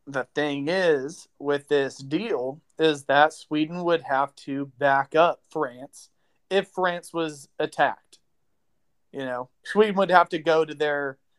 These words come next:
their aid in a defensive war. And so Sweden,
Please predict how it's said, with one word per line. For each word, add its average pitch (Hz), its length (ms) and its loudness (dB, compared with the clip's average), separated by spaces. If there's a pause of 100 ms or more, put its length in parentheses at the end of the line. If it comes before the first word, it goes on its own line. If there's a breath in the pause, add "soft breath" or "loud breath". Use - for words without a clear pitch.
(160)
their 143 280 -4
aid 139 460 -6 (340)
in 147 280 -4
a 139 60 -4
defensive 131 600 -6
war. 110 340 -10 (1120)
And 156 200 0
so 151 560 2 (1040)
Sweden, 165 600 -4